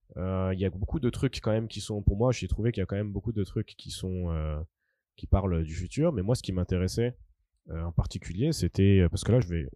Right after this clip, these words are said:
j'essaye de, de me construire un nouvel ordinateur.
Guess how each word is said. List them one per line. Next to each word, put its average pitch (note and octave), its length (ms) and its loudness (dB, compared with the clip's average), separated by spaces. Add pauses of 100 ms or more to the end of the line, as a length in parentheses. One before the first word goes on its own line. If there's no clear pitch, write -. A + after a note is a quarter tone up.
j'essaye F#2 380 -4
de, E2+ 580 -2 (200)
de E2 220 -8
me E2+ 100 -8
construire G2 320 -2
un F2+ 60 -2
nouvel F2+ 240 -2
ordinateur. F2 500 0